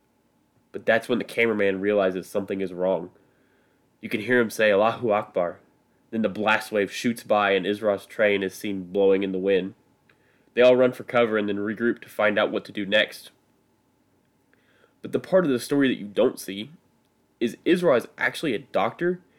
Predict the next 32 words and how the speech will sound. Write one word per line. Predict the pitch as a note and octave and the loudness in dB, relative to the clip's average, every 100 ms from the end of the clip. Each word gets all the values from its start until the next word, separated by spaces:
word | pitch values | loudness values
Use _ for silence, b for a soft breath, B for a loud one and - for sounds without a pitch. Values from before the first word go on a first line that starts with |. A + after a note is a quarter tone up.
| b b b | b b b
and | A2+ | 0
as | A#2 C3+ | 2 2
they | D3 | 2
were | C#3 A2+ | 0 -2
traveling | - A2+ B2 B2+ B2 | 0 2 2 0 -2
through | B2 A#2+ | -2 0
Beirut | A2+ G#2+ G2+ C3 | 2 2 2 0
trying | - A2+ A2+ | 0 0 0
to | G2 | 0
figure | A#2 A2 | 0 2
out | G#2+ | 2
what | A#2 | 0
was | G2+ | -2
going | A2 A2 A2 | 2 2 2
on, | F#2+ G2 D3 - b b | 2 0 -2 -8 b b
she | - F#3+ | -8 -2
began | F#3 D3+ A#2 A#2 C3+ | -2 -2 -2 2 2
to | A#2 | 0
treat | - - - D3 - _ | -6 -8 -2 -2 -4 _
patients | - B2+ C3 F#2+ - | -4 -2 -2 -6 -6
that | A2 A2+ - | -2 -2 -4
same | - G#2+ A2+ G#2+ F2+ | -4 0 0 -2 -4
day, | F#2 G2 C#2 - b b - | 0 2 2 -4 b b -6
walking | G2+ A2+ A#2 G#2+ G2+ | 2 2 2 -4 -2
back | G2+ G#2 - | 2 0 0
to | - G2+ | -14 -18
figure | - A#2+ A2 G#2 | -6 -6 -2 0
out | G2+ D#2+ - _ | 0 -2 -8 _
what | G#2+ - | -2 -2
to | A2+ | -4
do | F#2+ F#2 | -8 -8
next. | F2 F#2+ - - - | -2 -4 -4 -12 -20